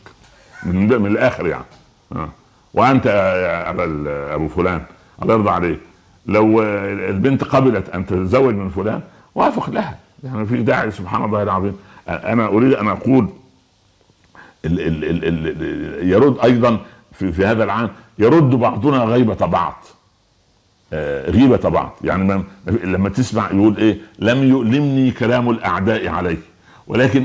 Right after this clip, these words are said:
آلمني صمت الأصدقاء عندما سكتوا". لا حول ولا قوة. نريد أيضا ألا نكون كالغراب الذي أراد أن يقلد الطاووس، ولما أراد أن يعود لم يستطع.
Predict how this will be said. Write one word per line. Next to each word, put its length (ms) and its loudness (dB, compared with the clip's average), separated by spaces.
آلمني 520 0
صمت 400 0
الأصدقاء 920 0
عندما 380 2
سكتوا". 460 -6
لا 120 -8
حول 280 -2
ولا 100 0
قوة. 140 -8
نريد 340 4
أيضا 320 2
ألا 380 0
نكون 520 -2
كالغراب 540 2
الذي 300 2
أراد 240 2
أن 120 -2
يقلد 340 0
الطاووس، 600 -4
ولما 440 -2
أراد 220 4
أن 160 -4
يعود 380 -2
لم 180 -4
يستطع. 420 -2